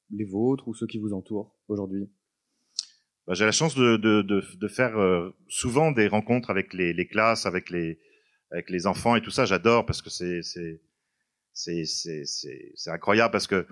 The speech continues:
Speaker 2: ils ont souvent préparé tout ça avec, euh, leur maîtresse ou avec, euh, leur prof et tout ça, et ils ont, euh, trois cent soixante-quinze questions à vous poser, quoi. Et puis ça devient une espèce de truc dément où tout le monde parle en même temps, et je, je sais pas, je, je suis assez fasciné par ça parce que c'est incroyable.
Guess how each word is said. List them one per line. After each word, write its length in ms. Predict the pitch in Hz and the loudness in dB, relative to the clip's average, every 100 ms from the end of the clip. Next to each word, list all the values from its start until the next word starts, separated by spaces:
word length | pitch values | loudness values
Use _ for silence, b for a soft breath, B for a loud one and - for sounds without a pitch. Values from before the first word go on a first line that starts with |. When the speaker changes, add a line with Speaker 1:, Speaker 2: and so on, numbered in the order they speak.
| B B B | B B B
Speaker 2:
ils 140 | 95 101 | -4 -4
ont 60 | |
souvent 320 | 101 107 95 | -2 -4 -4
préparé 460 | 98 - 101 90 87 | -4 -6 -4 -2 -4
tout 120 | - | -6
ça 200 | - 95 | -4 -2
avec, 240 | 90 85 85 | -2 -4 -6
euh, 240 | 80 78 | -6 -6
leur 200 | 78 76 | -10 -12
maîtresse 560 | 78 - 90 90 85 85 | -12 -8 -4 -2 -4 -6
ou 60 | |
avec, 280 | 80 78 - | -10 -10 -12
euh, 160 | 78 76 _ _ _ _ _ | -12 -12 _ _ _ _ _
leur 140 | 78 | -6
prof 300 | - 101 98 | 0 0 0
et 60 | 87 | -4
tout 120 | 90 | -6
ça, 400 | - 120 120 101 | -4 0 2 2
et 240 | 87 85 87 | 2 -2 -4
ils 240 | 92 87 | -8 -2
ont, 300 | 110 117 92 | 2 2 2
euh, 260 | 82 80 78 - | -2 -4 -8 -10
trois 140 | - | -8
cent 140 | 90 101 | -6 -6
soixante-quinze 560 | 92 90 85 - 90 | -8 -8 -6 -4 -4
questions 320 | - 85 - | -4 -6 -4
à 20 | 95 | -4
vous 140 | 87 | -4
poser, 340 | 98 92 117 | -4 -4 -4
quoi. 260 | 120 82 76 _ _ _ _ _ | -6 -8 -12 _ _ _ _ _
Et 20 | |
puis 120 | - - | -10 -4
ça 140 | - | -4
devient 240 | 156 185 202 | -4 -4 -2
une 80 | 170 | -4
espèce 320 | - 98 85 | -4 -8 -6
de 80 | 85 | -8
truc 400 | - 104 101 98 | -6 -6 -8 -6
dément 480 | 95 92 101 107 | -2 2 2 2
où 100 | 101 | 0
tout 100 | - | -2
le 60 | 87 | -4
monde 160 | 98 98 | -2 -2
parle 160 | 85 | -4
en 80 | 85 | -2
même 240 | 87 87 | -4 -4
temps, 340 | - 98 101 95 | -4 -2 -2 -4
et 60 | |
je, 120 | 78 80 80 | -8 -12 -14
je 80 | |
sais 80 | - | -12
pas, 120 | 73 71 | -12 -14
je, 100 | 73 | -16
je 500 | 76 _ _ _ - | -20 _ _ _ -8
suis 80 | 92 | -4
assez 200 | - 104 | -4 -2
fasciné 360 | 107 - 98 | -2 0 -2
par 200 | 98 87 | -2 -4
ça 120 | - | -6
parce 140 | 98 - | -8 -10
que 80 | - | -10
c'est 100 | 85 | -10
incroyable. 460 | 80 82 85 117 | -4 -2 -2 -6